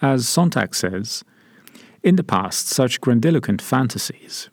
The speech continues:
were regularly attached to the epidemic diseases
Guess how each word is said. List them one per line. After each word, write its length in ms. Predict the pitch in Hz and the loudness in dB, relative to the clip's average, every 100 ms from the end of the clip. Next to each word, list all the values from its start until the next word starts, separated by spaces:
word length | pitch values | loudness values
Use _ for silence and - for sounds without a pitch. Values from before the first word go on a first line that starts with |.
| - | 0
were 160 | 110 | 2
regularly 560 | 104 135 143 110 95 92 | 4 2 2 2 0 -2
attached 680 | 95 113 95 107 - - - _ _ | -2 -2 -2 -4 -8 -10 -18 _ _
to 280 | - 110 101 | -2 0 2
the 140 | 113 131 | 2 0
epidemic 500 | 123 131 170 127 - | -2 -2 0 0 -2
diseases 680 | - - 92 - - - | -12 -10 -10 -12 -14 -16